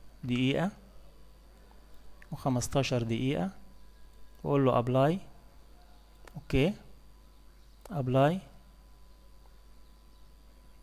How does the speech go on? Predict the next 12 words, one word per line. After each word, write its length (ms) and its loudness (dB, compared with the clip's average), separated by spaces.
أوكي، 420 0
هنا 160 2
بجد 440 4
إن 160 2
ظهر 300 4
معايا 280 2
خط 300 0
طول 240 2
وخط 320 2
عرض، 340 0
بس 220 -4
عايزة 460 0